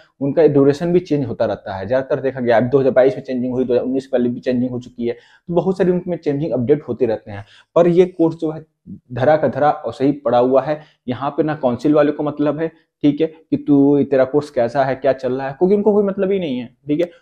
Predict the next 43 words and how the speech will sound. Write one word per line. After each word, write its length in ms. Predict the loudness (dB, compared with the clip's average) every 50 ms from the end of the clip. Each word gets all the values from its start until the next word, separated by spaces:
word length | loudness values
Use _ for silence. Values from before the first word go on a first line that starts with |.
| _ _ -6
उनको 240 | -4 -2 0 0 2
तो 100 | 2 4
अपना 300 | 4 2 2 0 -2 0
जो 140 | 0 0 -2
है 60 | 0
कॉलेज 320 | 2 2 4 4 4 2
देखना 420 | 2 2 0 0 0 -6 -6 -6 -6
है 240 | -6 -8 -10 -10 _ _ _ -4 -4
और 60 | -2
कॉलेज 300 | 2 4 4 6 6 4
भी 100 | 2 0
क्या 140 | 2 0 0
देखना 280 | 0 -2 -4 -4 -10
है, 60 | -10 -8
घंटा 240 | -8 -6 -4 -2
देखना 380 | 0 -2 -2 -2 -4 -8 -8 -8
है, 120 | -10 -12
तो 160 | -12 -6 0 2
ये 140 | 2 2
सब 140 | 2 0 -2
सारी 200 | 0 0 0 0
चीज़ें 220 | 0 -2 -2 -4 -4
यहाँ 140 | -4 -6
पे 100 | -6 -4
देखने 260 | -4 -4 -4 -4 -6 -6
को 80 | -6
मिलती 380 | -6 -6 -8 -10 -12 -16 -16 -16
हैं, 100 | -16 -12
ठीक 180 | -12 -12 -12 -12
है। 60 | -18
तो 380 | _ _ _ _ _ _ -2 -2
इनका 140 | 0 0
कोर्स 280 | 2 4 6 4 4 4
दो 120 | 2 2
हज़ार 140 | 4 4 4
आठ 260 | 4 4 4 4 2
से 120 | 0 -4 -6
चला 240 | -4 -4 -4 -4 -4
आ 140 | -6 -8
रहा 200 | -8 -8 -8 -8
है, 60 | -8 -6
ठीक 220 | -4 -4 -4 -4
है, 100 | -8 -14